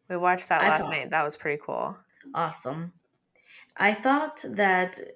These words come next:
Speaker 2: we could start off with the top five most haunted places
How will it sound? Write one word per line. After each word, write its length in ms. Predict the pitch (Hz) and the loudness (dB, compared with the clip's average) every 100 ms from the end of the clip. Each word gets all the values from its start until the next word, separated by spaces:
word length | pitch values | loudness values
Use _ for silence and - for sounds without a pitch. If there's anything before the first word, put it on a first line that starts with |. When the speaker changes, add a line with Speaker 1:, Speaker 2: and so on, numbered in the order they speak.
| _ _ | _ _
Speaker 2:
we 280 | 190 185 208 | -4 0 0
could 220 | 202 208 | 0 -4
start 300 | 208 202 190 | -2 0 2
off 340 | 185 185 185 - | 2 2 0 0
with 220 | 180 175 - - | 0 0 -6 -6
the 100 | 170 | -6
top 460 | - - 180 - - | -6 -4 -4 -4 -2
five 340 | 175 175 175 | 0 0 0
most 320 | 175 170 170 | 0 0 -2
haunted 480 | - - 165 165 - | -8 -6 -6 -6 -12
places 580 | - 180 170 175 170 170 | -8 -8 -6 -8 -10 -10